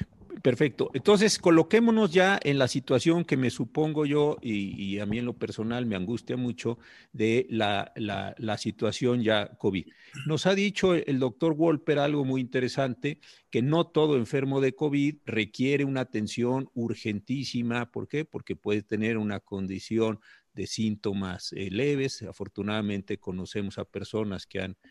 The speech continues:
tenido la enfermedad y que lo han transitado en esta condición, pues sí, desde luego molesta, pero no,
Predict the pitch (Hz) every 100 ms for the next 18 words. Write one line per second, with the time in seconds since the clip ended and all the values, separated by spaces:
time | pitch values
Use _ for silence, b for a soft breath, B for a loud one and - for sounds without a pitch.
0 | b b _ 98 101 110 101 92 87 85
1 | 101 95 98 101 110 117 - 101 - 95
2 | 104 107 110 101 - 101 104 101 101 92
3 | 95 92 - 95 - 95 95 98 120 123
4 | 123 107 b b b b - 160 - 147
5 | 113 101 101 107 98 95 104 131 131 120
6 | - 98 95 98 98 92